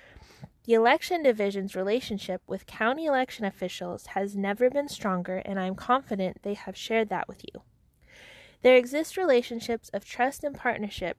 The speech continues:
that are, are essential to successful elections in any state. We have those same relationships with our local U S P S partners.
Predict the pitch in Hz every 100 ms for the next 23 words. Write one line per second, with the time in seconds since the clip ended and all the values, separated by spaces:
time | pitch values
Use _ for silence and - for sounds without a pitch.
0 | - 208 202 202 - - 208 202 - 240
1 | 233 - 208 - - 208 - 214 - 220
2 | - 277 262 208 - - 202 208 - 196
3 | 190 - - - _ - - - - -
4 | _ _ _ - 247 254 254 311 - 254
5 | 240 - - - - 254 277 339 302 277
6 | 247 247 214 202 208 - 214 202 202 202
7 | 208 233 214 202 220 233 - - 208 190
8 | - 208 180 - - -